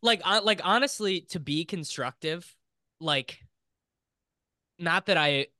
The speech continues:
am not having a good tournament year. Like, I'm definitely down thousands of dollars in tournaments this year. <laughs> Like, uh, so, so not that I, not that I can speak to you from a position of, uh, of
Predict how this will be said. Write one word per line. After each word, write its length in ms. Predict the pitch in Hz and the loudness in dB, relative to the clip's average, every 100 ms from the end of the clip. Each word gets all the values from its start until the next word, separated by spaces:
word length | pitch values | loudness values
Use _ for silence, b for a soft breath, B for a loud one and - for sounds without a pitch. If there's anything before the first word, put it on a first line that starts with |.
| _ _ _ - | _ _ _ -10
am 140 | 165 | -4
not 200 | 151 165 | 0 0
having 320 | 139 127 131 | 0 -2 -4
a 60 | 113 | -8
good 380 | 110 113 113 120 | -6 -4 -6 -8
tournament 340 | 143 123 113 | -8 -6 -6
year. 220 | 104 156 190 | -6 -6 -6
Like, 160 | 190 | -2
I'm 120 | 135 | -2
definitely 340 | 131 131 143 120 | 0 -2 -4 -4
down 340 | 107 113 107 | -4 -4 -6
thousands 420 | 113 98 139 156 | -8 -8 -8 -12
of 80 | 156 | -10
dollars 340 | 123 127 156 156 | -6 -4 -4 -6
in 80 | |
tournaments 380 | 147 156 170 180 | -6 -6 -6 -8
this 180 | 185 - | -8 -6
year. 200 | 196 208 | -4 -2
<laughs> 100 | 208 | -2
Like, 240 | 208 - 151 | -6 -6 -4
uh, 160 | 135 | -2
so, 300 | - 151 127 | -2 -2 -2
so 220 | 143 151 | -2 -2
not 260 | 131 127 143 | 0 -2 -2
that 120 | 139 | -2
I, 220 | 120 120 - | -2 -2 -4
not 200 | 127 120 | -6 -6
that 100 | 120 | -6
I 120 | 117 | -6
can 220 | - 113 | -8 -12
speak 300 | - 127 117 | -10 -10 -10
to 100 | - | -8
you 100 | 113 | -10
from 340 | 110 131 123 123 b b - | -4 -4 -4 -8 b b -8
a 80 | |
position 600 | 120 123 113 110 117 104 104 | -6 -6 -6 -4 -4 -6 -8
of, 360 | 107 104 98 | -8 -8 -8
uh, 440 | 107 101 98 95 - | -8 -8 -8 -10 -8
of 120 | 117 | -6